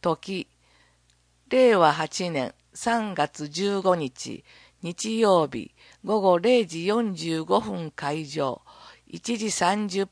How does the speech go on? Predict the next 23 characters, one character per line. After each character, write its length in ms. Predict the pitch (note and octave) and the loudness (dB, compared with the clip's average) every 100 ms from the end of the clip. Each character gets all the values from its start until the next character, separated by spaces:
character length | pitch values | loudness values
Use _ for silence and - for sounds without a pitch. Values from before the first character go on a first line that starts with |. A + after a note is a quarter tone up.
| _ | _
分 220 | E3 D3+ - | -10 -10 -12
開 340 | - D3 F3 D#3+ | -6 -6 -4 -6
演。 300 | D3+ C#3+ - _ _ _ _ - | -6 -8 -14 _ _ _ _ -12
会 340 | E3 F3+ G3 | -6 -4 -4
場、 400 | E3+ E3 D3 - - - _ - | 0 2 2 0 -10 -20 _ -4
大 300 | F3+ G3+ A3+ | 2 2 2
ホ 340 | - G3 E3+ | 0 0 0
ー 40 | C#3 | -2
ル。 200 | E2 - _ _ _ _ _ _ _ _ _ - | -8 -14 _ _ _ _ _ _ _ _ _ 0
全 220 | G#3+ A3+ | 2 2
席 280 | - D#3 C#3 | 0 -6 -6
指 240 | - - - | -8 -8 -4
定。 340 | C3 A2+ - _ _ _ _ _ | -2 -2 -6 _ _ _ _ _
前 360 | E3 E3+ G3+ G#3+ | 0 2 4 2
売 120 | F#3+ | -2
り、 300 | E3 D3+ - _ _ _ | -2 -6 -10 _ _ _
一 180 | - G3 - _ | -10 -10 -10 _
般 240 | - G3 - - | 2 2 0 -8
二 140 | D#3+ | -8
千 460 | D#3 - F#3+ F3+ F3 | -6 -2 -2 -4 -6
円。 220 | D#3+ D#3+ - _ _ _ _ _ _ _ _ _ | -6 -8 -14 _ _ _ _ _ _ _ _ _
会 320 | - F3 F3+ | 0 2 2
員 300 | F#3 F3+ E3+ | -2 -6 -8